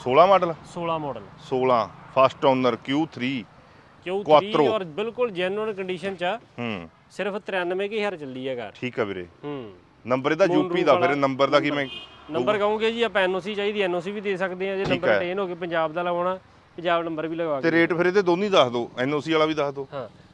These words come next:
Speaker 2: ਜੇ ਆਪਾਂ ਮੰਨ ਲਓ ਸੇਮ ਇਦਾਂ ਯੂ ਪੀ ਨੰਬਰ ਲੈਣੀ ਹੈ ਜੀ,
Speaker 1: ਹੂੰ।
Speaker 2: ਨੌ ਲੱਖ ਰੁਪਏ ਦੇ ਦਾਂਗੇ।
Speaker 1: ਠੀਕ ਹੈ।
Speaker 2: ਨੰਬਰ ਲਗਵਾ ਕੇ ਲੈਣੀ ਆ ਤਾਂ ਤੁਹਾਨੂੰ ਆਪਾਂ ਗਿਆਰਾਂ ਲੱਖ ਰੁਪਏ ਦੇ ਦਾਂਗੇ।
Speaker 1: ਗਿਆਰਾਂ ਲੱਖ ਦੀ। ਅੱਗੇ ਬਾਈ ਜੀ ਆਈ ਟੈਨ ਗ੍ਰੈਂਡ ਨਿਓਸ,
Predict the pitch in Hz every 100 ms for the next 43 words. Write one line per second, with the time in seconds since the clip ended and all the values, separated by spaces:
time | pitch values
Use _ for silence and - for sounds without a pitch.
0 | - 156 180 202 202 196 190 196 190 -
1 | - - 170 196 190 165 190 175 185 185
2 | 185 185 185 180 180 170 151 - 113 101
3 | 143 151 156 175 160 170 165 165 170 165
4 | - - 123 113 101 156 160 165 160 147
5 | 147 170 170 170 165 143 _ _ - 151
6 | 151 147 127 143 131 113 107 123 131 123
7 | 117 127 120 117 117 110 113 104 95 -
8 | 85 156 160 165 165 165 156 156 156 151
9 | 147 143 139 139 117 104